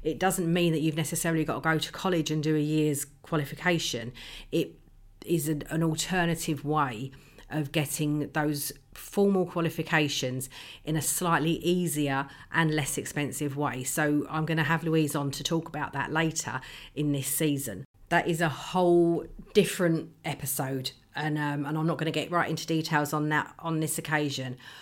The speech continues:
but just be aware that if you do have, um, any what you would deem to be qualifications that are not from one of the awarding bodies,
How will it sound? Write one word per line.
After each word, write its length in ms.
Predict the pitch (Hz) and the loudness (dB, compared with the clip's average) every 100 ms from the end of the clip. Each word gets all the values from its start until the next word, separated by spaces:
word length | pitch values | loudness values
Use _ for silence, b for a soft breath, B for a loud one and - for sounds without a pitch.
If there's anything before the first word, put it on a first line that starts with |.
| B - | B 2
but 180 | 156 - | 2 4
just 300 | 196 - - | 0 0 2
be 160 | 185 | 2
aware 440 | 180 165 165 147 147 | 4 2 2 2 0
that 260 | 160 - | -2 0
if 180 | 160 - | -4 -4
you 120 | 185 | -4
do 340 | 165 180 180 180 | 0 2 2 0
have, 440 | 135 139 135 131 B B B B B _ _ _ - - | 2 2 2 -4 B B B B B _ _ _ -8 0
um, 240 | 160 151 | 2 2
any 520 | - 190 190 185 - - - - | 2 4 4 2 -4 -12 -20 -6
what 180 | 175 156 | 0 2
you 140 | 170 160 | 2 0
would 120 | 160 | 0
deem 220 | 170 170 | 2 2
to 100 | 160 | 0
be 80 | 160 | -2
qualifications 960 | - 151 139 147 180 175 - 170 160 | -2 -4 -4 -2 -2 0 -2 -2 -2
that 140 | 165 - | -4 -4
are 200 | 156 151 | -4 -2
not 320 | 160 185 - | 0 0 -2
from 100 | 175 | -4
one 80 | 165 | -2
of 60 | 156 | 0
the 80 | 160 | 0
awarding 400 | 160 160 151 147 | 0 0 0 -2
bodies, 460 | 156 143 151 139 | -2 -2 -4 -4